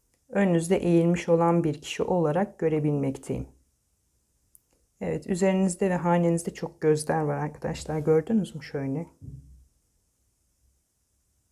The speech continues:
Bir kaplumbağa çıkmış.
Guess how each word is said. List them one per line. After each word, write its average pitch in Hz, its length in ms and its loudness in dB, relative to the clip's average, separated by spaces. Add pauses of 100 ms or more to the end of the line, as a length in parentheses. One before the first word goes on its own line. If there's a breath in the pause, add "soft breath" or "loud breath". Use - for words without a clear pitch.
(2250)
Bir 196 180 0
kaplumbağa 160 680 -2
çıkmış. - 680 -12